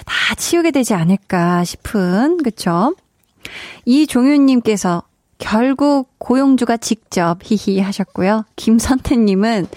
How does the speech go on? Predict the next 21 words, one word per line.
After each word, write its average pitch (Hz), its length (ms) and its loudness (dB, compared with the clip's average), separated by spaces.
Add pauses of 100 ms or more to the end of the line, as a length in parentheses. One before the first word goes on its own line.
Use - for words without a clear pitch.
(520)
솔선수범하시는 311 1300 0
아주 262 520 -2
바른 208 560 2
예. 185 460 0
<laughs> 339 1300 -4
그렇네요. 196 460 2
어, 180 180 2
고용주가 269 540 2
직접 214 320 0 (260)
알바생에게 226 600 2
보여주는 226 540 2
거죠. 175 220 0
"이렇게 294 420 2
치우는 269 440 2
거예요. 208 580 2
이렇게 285 340 0
<laughs> - 20 -8
설거지하는 226 600 0
겁니다." 175 380 0
하고. 165 400 -2 (800)
이상님은 247 760 4